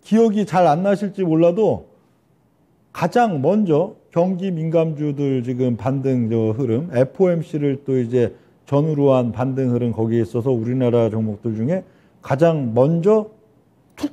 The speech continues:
하고 시그널을 주고 올려치는 모양을 준 거는 삼성전자였어요. 어, 기억도 안 나죠? 불과 두 주 전인데. 예. 삼성전자 하이닉스를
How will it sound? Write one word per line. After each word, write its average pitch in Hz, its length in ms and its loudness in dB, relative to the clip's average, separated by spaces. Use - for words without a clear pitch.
하고 254 320 0
시그널을 240 720 0
주고 180 460 0
올려치는 214 640 4
모양을 165 340 6
준 156 140 -6
거는 214 260 2
삼성전자였어요. 247 1080 0
어, 87 240 -10
기억도 208 280 2
안 165 80 2
나죠? 135 320 -4
불과 170 240 2
두 156 160 -4
주 156 140 -4
전인데. 127 400 -4
예. 90 240 -8
삼성전자 254 1040 4
하이닉스를 247 880 0